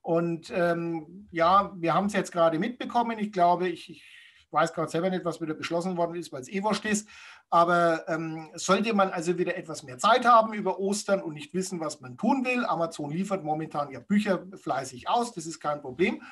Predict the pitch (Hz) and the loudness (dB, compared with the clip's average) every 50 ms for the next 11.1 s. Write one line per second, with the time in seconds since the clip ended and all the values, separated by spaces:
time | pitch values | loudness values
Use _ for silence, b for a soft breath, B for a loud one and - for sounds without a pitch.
0 | B B B - 247 277 277 262 220 208 202 196 185 170 156 - - 147 165 185 | B B B 2 2 6 6 4 4 6 4 2 2 2 0 -2 -2 -2 0 0
1 | 185 180 160 147 151 156 165 160 156 156 - 180 175 - - - 151 - - _ | 2 2 2 0 0 -4 -6 -6 -4 -2 -2 -2 -2 -2 -6 -10 -10 -10 -10 _
2 | - 135 127 - - 160 180 214 214 - _ - 151 160 170 - - 160 160 165 | -18 -18 -8 0 2 2 2 2 -2 -8 _ -6 -6 -6 -6 -4 -2 2 4 4
3 | 175 170 - - 113 - b b b b b b b b _ - - 151 156 156 | 4 4 2 -2 -12 -16 b b b b b b b b _ -8 -4 -2 -2 -2
4 | 156 156 156 156 151 - _ _ _ _ _ - 165 - - 175 180 196 202 202 | -2 -4 -6 -6 -8 -12 _ _ _ _ _ -20 -12 -2 0 2 2 2 2 0
5 | 202 202 185 - _ _ _ _ _ 156 156 147 147 185 240 233 - 254 247 247 | 0 0 -2 -6 _ _ _ _ _ -20 -14 -4 2 4 4 4 4 0 -4 -4
6 | 240 208 - _ - 202 202 202 - - - - _ _ - 170 165 160 175 202 | -6 -6 -8 _ -4 -4 -4 -2 -4 -8 -10 -14 _ _ -8 -6 -2 2 2 2
7 | 233 247 233 208 214 - 202 196 196 196 - 185 175 170 170 185 170 160 - 151 | 2 0 -4 -6 -6 -2 2 2 2 2 0 -2 -4 -4 -4 -4 -10 -10 -10 -12
8 | - - - 175 196 208 - - 190 190 185 190 185 180 - 170 170 170 175 - | -10 -2 -2 -2 -2 -2 -2 -2 -2 -2 -2 -4 -6 -6 -4 -6 -6 -6 -6 -6
9 | 185 165 160 156 151 - 190 196 220 220 208 - 151 139 175 190 190 - - - | -6 -6 -6 -6 -4 -4 -2 -2 -2 -2 -4 -6 -2 -2 -2 -2 -2 -6 -12 -10
10 | - 196 - - 180 185 185 185 - 175 151 - 151 131 - - 151 156 165 156 | -10 -10 -8 -4 -2 -2 -2 -2 -4 -8 -10 -10 -8 -8 -4 0 2 2 2 0
11 | 127 120 | -2 -10